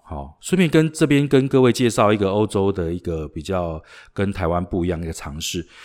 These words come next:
我们洗澡的时候很喜欢把水那个溅出来，对不对？从那个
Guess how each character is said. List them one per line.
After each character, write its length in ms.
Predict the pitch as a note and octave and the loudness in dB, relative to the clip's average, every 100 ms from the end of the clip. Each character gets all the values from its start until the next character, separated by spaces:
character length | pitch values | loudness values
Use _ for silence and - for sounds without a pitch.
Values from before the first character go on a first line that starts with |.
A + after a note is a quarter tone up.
| - - | -20 -4
我 120 | G#2 | -2
们 100 | B2+ | 0
洗 160 | - G3 | 0 4
澡 180 | C3 | 6
的 60 | G2+ | 6
时 140 | - | 6
候 100 | C3 | 4
很 140 | A#2+ B2+ | 6 4
喜 100 | A2+ | 2
欢 100 | A#2 | 2
把 160 | G2+ | 2
水 240 | A2+ - D2 | 0 -2 -6
那 60 | F#2 | -6
个 80 | F#2+ | -4
溅 200 | G2+ F2 | -4 -4
出 200 | F#2+ F2 | -4 -6
来， 100 | D2 | -6
对 100 | D#2+ | -8
不 80 | D2+ | -8
对？ 180 | D#2+ D#2 | -8 -10
从 220 | - F2+ | -8 -6
那 80 | A2 | -2
个 360 | G2+ F2 E2 | 0 -2 -4